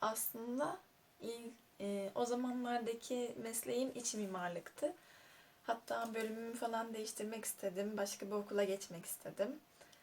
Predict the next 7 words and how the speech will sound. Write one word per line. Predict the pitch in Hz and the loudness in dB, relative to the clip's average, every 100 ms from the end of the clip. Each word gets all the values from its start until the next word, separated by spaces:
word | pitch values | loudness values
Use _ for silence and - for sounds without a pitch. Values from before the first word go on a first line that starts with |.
| - - - - - - - | -20 -20 -20 -20 -20 -20 -2
Ama | 240 254 254 | 2 4 4
müdür | 254 240 254 | 4 4 4
yardımcımız | 254 240 240 240 240 247 254 262 277 - - - | 6 4 2 0 2 4 4 6 6 6 4 0
işte | - - - 220 | -6 -4 -2 -2
geçiş | 214 208 208 214 - | 2 2 2 0 2
yok | 208 208 | 2 0
dedi, | - 185 185 190 - | 0 2 4 2 0